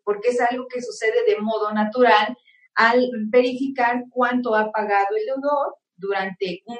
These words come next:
imagínense un, un usuario de una tarjeta de crédito que tenga quince años con la tarjeta de crédito, o diez, y que cuánto ha pagado de mensualidades o mínimos durante ese lapso,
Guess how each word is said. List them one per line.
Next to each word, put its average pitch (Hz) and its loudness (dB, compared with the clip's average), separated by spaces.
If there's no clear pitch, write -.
imagínense 269 -2
un, 254 2
un 247 2
usuario 262 4
de 196 4
una 214 -2
tarjeta - -6
de 240 -4
crédito 254 -4
que 175 -6
tenga 196 -2
quince 311 4
años 294 4
con 196 -2
la 170 -2
tarjeta 240 -2
de 269 2
crédito, 285 0
o 170 0
diez, 233 4
y 220 -2
que 247 -2
cuánto 302 4
ha 302 2
pagado 247 4
de 240 2
mensualidades 214 -2
o 247 -6
mínimos 220 -4
durante 185 -2
ese 180 -4
lapso, 320 0